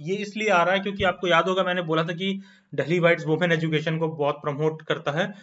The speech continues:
तो शुरुआत में मैंने जेंडर में फीमेल सेलेक्ट कर रखा है, इसलिए ऑप्शन थ्री फ़ोर शो कर रहा है। हो सकता है मेल्स को ये शो ना करे, ठीक है, इसको मैं सबमिट करूंगा।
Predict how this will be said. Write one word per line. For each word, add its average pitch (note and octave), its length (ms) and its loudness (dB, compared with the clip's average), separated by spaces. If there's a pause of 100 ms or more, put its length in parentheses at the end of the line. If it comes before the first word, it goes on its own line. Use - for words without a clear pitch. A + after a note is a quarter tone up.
(380)
तो F#3+ 240 2
शुरुआत D#3+ 440 2
में F#3+ 60 -2
मैंने F#3+ 160 2
जेंडर D#3+ 320 4
में F#3+ 140 2
फीमेल F3 340 2
सेलेक्ट D3 300 2
कर C3 120 2
रखा C3 200 0
है, D3 40 4
इसलिए E3+ 240 0
ऑप्शन D#3 320 2
थ्री E3 240 -4
फ़ोर D3 160 -2
शो C#3 180 -2
कर B2+ 160 -4
रहा B2 100 -2
है। A#2+ 60 0
हो D3 60 -2
सकता D#3 260 -2
है D3+ 80 2
मेल्स D#3+ 320 0
को D#3+ 120 -6
ये D3+ 80 -4
शो D3+ 200 -4
ना C3+ 160 -2
करे, G#2 280 -12 (480)
ठीक D3 160 -6
है, E3+ 80 2
इसको - 200 -4
मैं D#3 120 -4
सबमिट D3 340 -4
करूंगा। D3 340 -4